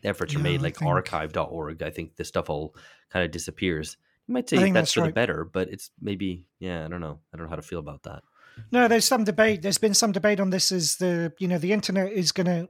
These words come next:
Speaker 2: basically, it's over. You know, the internet as we've known it is over. It's going to be inundated with ads, um, having to s-, you know, all these moronic kind of G D P R requirements now imposed by the European Union. And so it's just gonna be the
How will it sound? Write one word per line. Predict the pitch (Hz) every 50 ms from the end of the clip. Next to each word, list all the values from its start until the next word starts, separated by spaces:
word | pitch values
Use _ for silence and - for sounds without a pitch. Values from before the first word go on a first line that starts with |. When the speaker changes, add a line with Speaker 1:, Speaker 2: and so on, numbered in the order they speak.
| _ _ _
Speaker 2:
basically, | 190 180 - - 190 165 - 180 175 170
it's | 170 147 - -
over. | 185 180 175 156 160 151 143 -
You | - 170 156
know, | 165 160
the | 143 165 180
internet | 180 - 175 165 170 156
as | 165 156 143
we've | 165 160 139
known | 170 175 170 165
it | 160 156 151
is | 156 143 170
over. | 170 165 147 160 156 147 - - - - - - _
It's | - 165 -
going | - 196 190 185
to | - 185
be | 156 185 190
inundated | 202 196 196 185 175 165 185 180 - - 185 165 156
with | 160 156 151
ads, | 180 185 190 190 190 190 185 185 170 151 - - - - - - - - - _ -
um, | 175 165 160 160 156 156 156 156 156 151 151 165 - _ _ _ 220
having | 185 190 190 175 175 175 -
to | - 170
s-, | - - -
you | 185 170
know, | 170 170
all | 185 190
these | 165 175 170 147 139
moronic | 170 170 170 170 180 185 185 185 175 - - -
kind | - 185 175 170 165 151
of | 170 160 143 127
G | - 170 175
D | 156 151 165 160 151
P | - - 175 175
R | 175 175 180 175 175 156 - - - - - - - _
requirements | 190 175 - - 196 196 196 196 185 190 185 175 - - 185
now | 185 180 180 175 175 175 170 165
imposed | 165 170 160 - 190 180 170 165 151 -
by | 180 165
the | 151 160
European | 170 180 170 - 160 165 160 160
Union. | 180 190 185 180 180 180 170 170 - - - - - - _ _
And | 202 185 -
so | - 196 190 185
it's | 190 185 175
just | - 214 -
gonna | - 208 202 180
be | 170 196 190 190 180
the | 151 185 180 180 180 175 165